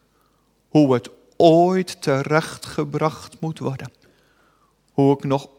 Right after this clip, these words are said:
ooit met God verzoend moet worden." Zeg, is dat zo? Is dat zo?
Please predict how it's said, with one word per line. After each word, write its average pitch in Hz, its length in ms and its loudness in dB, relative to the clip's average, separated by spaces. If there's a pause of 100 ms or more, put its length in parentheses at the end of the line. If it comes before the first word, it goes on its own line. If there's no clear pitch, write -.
(160)
ooit 185 560 4
met 143 200 -2
God - 560 -4
verzoend 147 840 -6
moet 147 240 -8
worden." 139 360 -8 (520)
Zeg, - 520 -4 (840)
is - 200 0
dat 117 160 -6
zo? - 340 -10 (2000)
Is - 220 -2
dat 120 160 -10
zo? - 140 -10